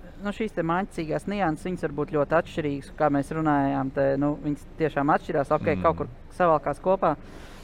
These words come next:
Speaker 1: bet viena iezīme, kas ir kopīga visiem izciliem sportistiem,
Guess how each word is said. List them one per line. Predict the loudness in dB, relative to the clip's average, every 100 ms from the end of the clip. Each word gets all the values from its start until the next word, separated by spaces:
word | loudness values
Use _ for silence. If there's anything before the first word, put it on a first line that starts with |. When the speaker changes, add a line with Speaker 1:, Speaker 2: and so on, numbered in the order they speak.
| -6
Speaker 1:
bet | -2 -2 -4
viena | -2 0 2
iezīme, | 2 0 0 0
kas | 0 0
ir | -2 -4 -2
kopīga | 4 4 4 2 0 -2
visiem | 0 0 2
izciliem | 0 0 2 2 2
sportistiem, | 2 4 6 2 -10 0 2 2